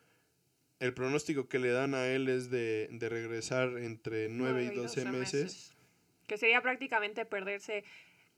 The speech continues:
Speaker 2: casi toda la temporada del próximo año, porque estamos hablando de doce meses, estamos a finales de noviembre, estaría re-, listo para regresar a finales de noviembre del próximo año, que ya sería, pues, la semana doce.
Speaker 1: Doce.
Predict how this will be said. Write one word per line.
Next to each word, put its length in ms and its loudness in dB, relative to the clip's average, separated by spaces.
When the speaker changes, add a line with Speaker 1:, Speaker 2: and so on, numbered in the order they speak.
Speaker 2:
casi 320 4
toda 200 0
la 120 4
temporada 440 2
del 80 -2
próximo 480 -4
año, 240 -2
porque 180 -12
estamos 320 0
hablando 240 -4
de 80 0
doce 220 -6
meses, 360 -8
estamos 360 -4
a 80 -6
finales 500 -4
de 80 -6
noviembre, 680 -4
estaría 420 -2
re-, 160 -4
listo 420 0
para 220 2
regresar 640 0
a 100 8
finales 520 6
de 260 6
noviembre 440 2
del 100 2
próximo 400 -4
año, 260 -4
que 160 -8
ya 160 -2
sería, 540 0
pues, 120 -10
la 140 -4
semana 540 -6
doce. 460 6
Speaker 1:
Doce. 340 2